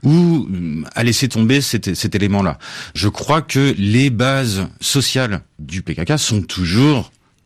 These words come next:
euh, les Kurdes. Alors, c'est vrai que des alliances aujourd'hui en Turquie ou ailleurs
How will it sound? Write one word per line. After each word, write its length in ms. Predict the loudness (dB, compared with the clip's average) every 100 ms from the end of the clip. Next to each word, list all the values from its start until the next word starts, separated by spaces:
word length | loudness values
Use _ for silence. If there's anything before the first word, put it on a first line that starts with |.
| -14
euh, 60 | -10
les 160 | -8
Kurdes. 340 | -2 0 0 -4 -12 -20 -20 -14 -4
Alors, 280 | -2 -2 -4
c'est 160 | -4
vrai 160 | 0 0
que 120 | -2 -6
des 220 | 2 4 4
alliances 540 | 2 2 2 0 -2
aujourd'hui 340 | -4 -2 -2
en 100 | -2
Turquie 500 | -2 -6 -6 0 2
ou 100 | 2
ailleurs 360 | 2 2 0